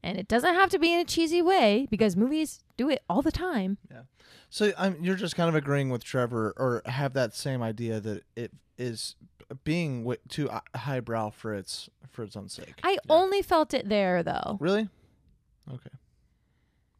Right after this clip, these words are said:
Speaker 1: I think.
Speaker 2: Yeah. I do feel like the movie i-, is trying to be pretty highbrow, but mainly just with its visuals and, and
Speaker 3: Mm.
Speaker 2: drug use and how they show that.
Speaker 1: Did you like all the close-ups of the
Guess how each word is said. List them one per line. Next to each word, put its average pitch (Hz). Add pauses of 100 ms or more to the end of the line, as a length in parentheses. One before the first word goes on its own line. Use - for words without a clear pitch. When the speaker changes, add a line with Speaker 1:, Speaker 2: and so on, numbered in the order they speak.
(960)
Speaker 1:
I 214
think. 240 (380)
Speaker 2:
Yeah. 98 (1040)
I 190
do 220
feel 202
like 170
the 151
movie 139
i-, 117 (100)
is 131
trying 123
to 120
be 117
pretty 123
highbrow, 120
but 113
mainly 190
just 135
with 127
its 117
visuals 113
and, 107
and 104
Speaker 3:
Mm. -
Speaker 2:
drug 113
use -
and 110
how 120
they 107
show 117
that. 127
Speaker 1:
Did 214
you 240
like 202
all 214
the 196
close-ups 185
of 180
the 196